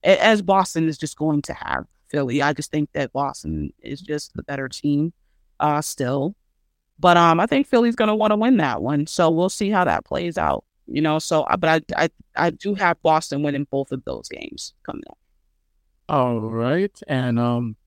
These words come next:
Speaker 2: yeah, so, yeah, I, I think Boston, I think it is a trap game for Chicago, uh, for them against Chicago tomorrow. Um, but I think they can win that game, and hopefully they can win against Philadelphia, as this is gonna be,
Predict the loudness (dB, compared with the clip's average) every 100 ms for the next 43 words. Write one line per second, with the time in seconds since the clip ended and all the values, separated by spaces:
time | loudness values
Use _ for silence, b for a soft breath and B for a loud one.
0 | _ _ _ _ _ 2 6 6 4 4
1 | 4 4 4 4 4 4 2 2 2 0
2 | 0 0 0 -2 -2 0 0 -2 -4 -2
3 | 0 2 2 2 0 0 0 2 0 -2
4 | -4 0 2 2 -2 -4 2 2 4 0
5 | 2 2 2 _ -2 0 0 b b 2
6 | 4 4 2 0 -2 2 2 4 2 2
7 | 2 2 2 -2 _ _ _ 0 2 2
8 | 2 0 0 0 0 -2 -2 0 2 2
9 | 0 0 0 0 0 0 0 0 2 2
10 | 2 0 -2 0 0 -2 -2 0 0 2
11 | 0 2 0 0 -4 -8 -10 -10 -8 -6
12 | -6 -4 -2 -2 -4